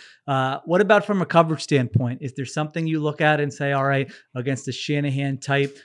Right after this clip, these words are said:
uh, offense, doing X is a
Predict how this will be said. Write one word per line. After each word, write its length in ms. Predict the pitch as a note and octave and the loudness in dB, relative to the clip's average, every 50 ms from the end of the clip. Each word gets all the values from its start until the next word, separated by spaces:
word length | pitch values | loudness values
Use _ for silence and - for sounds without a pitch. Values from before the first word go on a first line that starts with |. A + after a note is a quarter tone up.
| _ _ | _ _
uh, 420 | - C#3 C3+ C3 B2+ B2+ B2+ C3 C#3 - | -8 -6 -6 -6 -6 -6 -8 -8 -10 -8
offense, 640 | - C3+ C#3+ D3 D3 - D#3 C#3+ C#3+ C#3+ C3+ - - - | -4 -2 0 0 0 0 0 0 0 0 -2 -4 -8 -12
doing 760 | _ - C#3+ C#3 C#3 C#3 C#3 C3+ C#3 C#3 C#3 C#3 C#3+ C#3+ - _ _ - | _ -4 -4 -2 -2 -2 -2 -4 -4 -4 -6 -8 -10 -12 -16 _ _ 2
X 500 | A3 A3+ A3 - - - - - - - _ | 2 2 2 2 -4 -12 -12 -12 -14 -12 _
is 220 | - D#3 C#3+ A#2+ D#3 | -4 -4 -2 0 0
a 240 | C#3+ D3 C#3 - | 0 0 0 -2